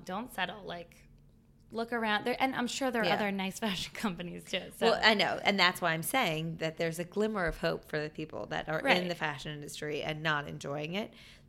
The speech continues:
Speaker 2: It, I don't think it's necessarily every company that has this environment.
Speaker 1: Totally agree. And it comes from the top. I really do think
Speaker 2: I totally
Speaker 1: it has
Speaker 2: agree.
Speaker 1: to be the, I'm sure it comes from the top, and the culture really,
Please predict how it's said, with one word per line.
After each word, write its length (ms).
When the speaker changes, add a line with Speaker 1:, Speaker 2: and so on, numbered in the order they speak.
Speaker 2:
It, 160
I 120
don't 180
think 180
it's 200
necessarily 800
every 400
company 680
that 140
has 240
this 460
environment. 640
Speaker 1:
Totally 280
agree. 280
And 100
it 60
comes 260
from 160
the 60
top. 300
I 40
really 240
do 160
think 240
Speaker 2:
I 100
totally 340
Speaker 1:
it 60
has 100
Speaker 2:
agree. 120
Speaker 1:
to 80
be 440
the, 360
I'm 80
sure 180
it 300
comes 180
from 120
the 80
top, 320
and 100
the 60
culture 540
really, 500